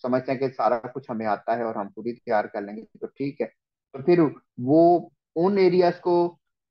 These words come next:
आ, तैयार करते हैं जिनका से दूर दूर का ताल्लुक प्लेस करेंगे। तो जहाँ पे आपने तैयारी सात आठ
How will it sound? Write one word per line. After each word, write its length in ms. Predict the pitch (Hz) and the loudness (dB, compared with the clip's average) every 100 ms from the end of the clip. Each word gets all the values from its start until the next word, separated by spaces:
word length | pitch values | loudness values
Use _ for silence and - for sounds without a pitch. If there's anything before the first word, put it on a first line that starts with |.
| - | -2
आ, 200 | 123 127 | 0 0
तैयार 380 | 127 135 123 139 | 0 0 2 0
करते 360 | 135 123 - | -2 -6 -6
हैं 520 | 131 143 139 131 107 - | -8 -8 -10 -16 -20 -10
जिनका 600 | 127 127 127 131 127 - _ _ - - _ _ _ _ 127 | -6 -6 2 4 4 0 _ _ -20 -20 _ _ _ _ -10
से 140 | 117 _ 117 _ _ _ _ _ _ _ - 113 104 113 - 117 120 120 123 120 _ _ _ 127 | -10 _ -20 _ _ _ _ _ _ _ -10 -10 -8 -12 -12 -18 -18 -20 -20 -20 _ _ _ -14
दूर 540 | 117 120 123 127 131 | -12 -10 -6 -6 -4
दूर 160 | 127 123 | -6 -6
का 220 | 113 110 | -4 -6
ताल्लुक 760 | - _ _ 104 104 107 113 _ _ | -8 _ _ -4 -2 -4 -6 _ _
प्लेस 260 | 139 139 - | -2 -2 0
करेंगे। 400 | 123 120 120 - _ _ _ _ | -4 -2 -4 -8 _ _ _ _
तो 100 | 117 | -8
जहाँ 300 | 113 127 135 | -2 0 0
पे 140 | 160 160 | 0 2
आपने 340 | 147 - 151 | 2 2 -4
तैयारी 600 | 147 _ - 135 123 139 | -8 _ -2 0 2 0
सात 360 | 143 - 123 139 110 | -4 -2 -2 -2 -4
आठ 220 | 123 | -6